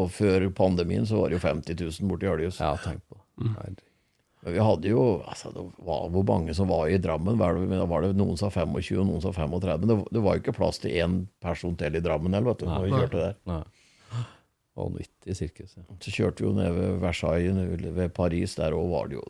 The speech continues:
Speaker 1: femti, seksti, jeg har ikke peiling. Det var så mye folk, så det var ikke
Speaker 3: Ja.
Speaker 1: ja.
Speaker 2: <laughs> Artig, da. Artig å være sirkushest,
Speaker 1: Ja,
Speaker 2: når det
Speaker 1: ja.
Speaker 2: er så mange på sirkus. <laughs>
Speaker 1: Men vi kjørte på mange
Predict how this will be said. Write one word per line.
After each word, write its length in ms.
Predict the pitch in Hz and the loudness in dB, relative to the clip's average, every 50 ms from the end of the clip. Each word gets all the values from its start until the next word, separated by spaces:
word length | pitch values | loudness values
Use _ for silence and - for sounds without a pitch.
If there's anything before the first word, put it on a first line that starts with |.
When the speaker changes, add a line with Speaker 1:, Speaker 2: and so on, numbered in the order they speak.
| - - - - _ _ _ _ _ _ _ _ _ _ _ _ _ _ _ _ _ _ _ - | -14 -14 -16 -20 _ _ _ _ _ _ _ _ _ _ _ _ _ _ _ _ _ _ _ -12
Speaker 1:
femti, 380 | - - - - - - - | -12 -12 -12 -12 -14 -14 -14
seksti, 400 | 95 - - - - - - - | -14 -14 -14 -14 -14 -16 -12 -12
jeg 80 | - 82 | -10 -12
har 80 | 85 92 | -12 -12
ikke 160 | - 90 87 | -12 -12 -12
peiling. 380 | - - - - - - 98 101 | -10 -8 -8 -8 -6 -4 -2 0
Det 80 | 98 98 | 2 2
var 140 | 90 87 - | 2 2 2
så 60 | - - | 2 0
mye 120 | - 82 | 0 0
folk, 220 | 82 78 76 - - | 0 -2 -2 -4 -6
så 80 | - 85 | -4 -4
det 80 | 85 | -4
var 100 | 73 71 - - | -4 -4 -8 -12
ikke 140 | - 87 87 - | -12 -8 -4 -2
Speaker 3:
Ja. 140 | - - 113 107 | 0 0 2 0
Speaker 1:
ja. 120 | 92 87 - - - - - _ _ - _ - - - - _ _ - - - 143 - - - - - - 131 - - - - | 0 -2 -4 -6 -12 -12 -12 _ _ -14 _ -6 -6 -6 -8 _ _ -6 -2 -2 -2 -2 -2 -10 -8 -4 -4 -4 -2 0 4 8
Speaker 2:
<laughs> 100 | 117 117 | 8 8
Artig, 280 | 113 - - 101 98 123 | 8 6 4 4 4 4
da. 60 | 135 - _ - - _ _ _ _ - | 2 -2 _ -20 -20 _ _ _ _ 2
Artig 280 | 139 123 - - 98 101 | 4 4 4 6 6 8
å 60 | 113 | 8
være 100 | 117 110 | 8 8
sirkushest, 720 | - - 95 - - 107 87 - 131 151 - - - - - - | 8 6 6 4 4 0 4 4 4 4 2 0 -10 -12 -2 2
Speaker 1:
Ja, 80 | 92 | 4
Speaker 2:
når 100 | 113 127 | 6 8
det 60 | 123 123 | 8 8
Speaker 1:
ja. 60 | 120 | 8
Speaker 2:
er 60 | 113 113 | 8 8
så 80 | 117 | 8
mange 220 | 107 107 107 104 98 | 6 6 4 2 2
på 80 | 110 101 | 2 2
sirkus. 400 | 98 98 - - 131 135 - - _ _ _ _ _ _ _ _ _ _ _ - | 2 2 0 0 -2 -4 -4 -6 _ _ _ _ _ _ _ _ _ _ _ -4
<laughs> 680 | 143 - - _ - - - _ - - - - - | -4 -4 -4 _ -14 -14 -14 _ -18 -18 -18 -14 -8
Speaker 1:
Men 100 | - - 78 | -6 -4 -2
vi 100 | 90 95 | -2 0
kjørte 380 | - - 120 90 82 - 92 | 4 4 4 4 4 2 0
på 100 | 85 101 123 | -2 0 0
mange 380 | 120 107 92 90 92 92 95 | 2 2 2 2 2 4 4